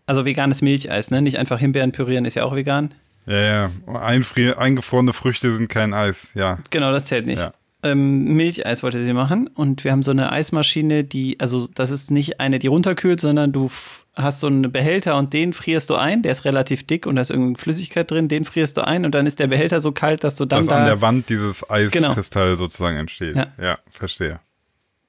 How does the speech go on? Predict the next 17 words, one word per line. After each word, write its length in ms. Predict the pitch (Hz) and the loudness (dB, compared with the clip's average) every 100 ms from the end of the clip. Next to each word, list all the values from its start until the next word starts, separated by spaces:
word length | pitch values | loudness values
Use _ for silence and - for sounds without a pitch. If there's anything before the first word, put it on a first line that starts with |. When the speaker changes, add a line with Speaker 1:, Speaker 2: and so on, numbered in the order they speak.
| - | -6
Speaker 1:
Und, 340 | 147 143 139 | -2 0 0
ähm, 640 | 135 135 135 135 131 131 127 | 0 0 0 0 0 -2 0
dafür 320 | 147 160 185 | 0 2 2
hatte 160 | 170 | 2
sie 120 | 160 160 | 2 2
ein 80 | |
Rezept 360 | 147 143 190 - | 2 0 -4 -2
rausgefunden 640 | 175 - 175 208 233 247 | -2 -2 -4 0 2 2
und 240 | - 151 143 | 2 0 2
das 220 | 151 147 | 0 -2
ist, 760 | - 175 208 - - - - - | -4 -2 -2 -6 -10 -12 -12 -4
äh, 260 | 170 139 135 | 0 0 0
Kokosmilch, 1000 | - 254 226 - 202 233 226 - - - _ _ _ | -2 0 -2 2 4 4 2 -2 -10 -12 _ _ _
ähm, 680 | 143 143 143 143 143 139 139 - | 0 0 2 2 2 2 0 0
und 280 | 135 127 | 0 2
Ahornsirup 1000 | 147 190 202 214 185 196 196 190 190 - - | 0 2 2 2 2 0 2 0 0 -6 -10
und 1120 | - 147 151 151 151 151 151 151 143 - - | -2 2 2 2 2 0 0 0 -2 -4 -6